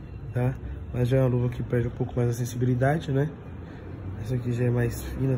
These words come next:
também. Segue um pouco o padrão dessa, tá bom? É,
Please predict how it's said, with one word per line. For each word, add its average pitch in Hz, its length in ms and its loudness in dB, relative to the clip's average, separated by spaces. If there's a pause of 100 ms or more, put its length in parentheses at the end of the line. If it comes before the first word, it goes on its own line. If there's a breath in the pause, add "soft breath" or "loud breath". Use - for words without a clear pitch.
também. 123 360 0 (1300)
Segue 123 260 0
um 120 40 2
pouco 123 240 -2
o - 20 -8
padrão 127 360 2
dessa, 107 360 0 (760)
tá 123 60 -8
bom? 127 220 -2 (500 loud breath)
É, 131 260 -2